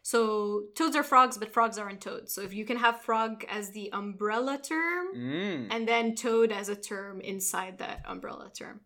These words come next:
Speaker 2: Uh-huh.
Speaker 1: So, yeah.
Speaker 2: Okay. So we have the definition of ecology. We know you're studying toads. We have all these different factors that come into play. What are some of the most interesting i-, factors in terms of their impact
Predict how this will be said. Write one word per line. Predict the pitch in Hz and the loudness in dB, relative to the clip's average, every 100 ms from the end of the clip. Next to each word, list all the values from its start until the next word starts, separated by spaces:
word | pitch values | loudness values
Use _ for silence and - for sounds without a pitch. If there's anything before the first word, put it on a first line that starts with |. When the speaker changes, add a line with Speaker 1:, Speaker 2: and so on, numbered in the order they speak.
| - | -16
Speaker 2:
Uh-huh. | 107 107 104 - _ | -16 -14 -14 -16 _
Speaker 1:
So, | - - 180 175 180 - | -12 -8 -6 -6 -8 -12
yeah. | - - 190 - _ _ _ _ _ _ _ - | -12 -12 -12 -16 _ _ _ _ _ _ _ -2
Speaker 2:
Okay. | 127 147 90 - _ _ - | 4 4 4 -2 _ _ -10
So | 123 | -4
we | 113 | 2
have | 135 | 2
the | 147 | 4
definition | 147 139 131 135 | 0 0 -4 -4
of | |
ecology. | 120 98 90 92 95 113 - | -4 -6 -6 -6 -10 -12 -8
We | 107 | -4
know | |
you're | 120 | -4
studying | 131 131 120 120 | -2 -4 -4 -8
toads. | - 110 90 98 - - _ _ - | -8 -4 -4 -8 -14 -18 _ _ -4
We | 120 | 0
have | 113 | 4
all | 131 | 4
these | 156 135 | 4 2
different | 127 117 | -4 -2
factors | 127 120 127 117 | 4 4 2 -4
that | 104 98 | -6 -6
come | 113 107 | -6 -6
into | 107 | -8
play. | - - 87 85 139 _ _ _ _ _ | -10 -6 -4 -4 -8 _ _ _ _ _
What | - 147 | 2 4
are | 185 | 4
some | 185 170 | 2 0
of | |
the | 151 | 0
most | 139 - | -2 -4
interesting | 131 143 139 127 113 107 104 - 120 | -8 -6 -8 -6 -4 -4 -6 -8 -6
i-, | 120 - _ | -6 -10 _
factors | - 117 98 117 113 | -2 2 2 0 -6
in | |
terms | 107 120 110 | -4 -4 -4
of | 101 | -2
their | 104 - | -2 -2
impact | 113 107 104 90 - | -6 -6 -4 -4 -8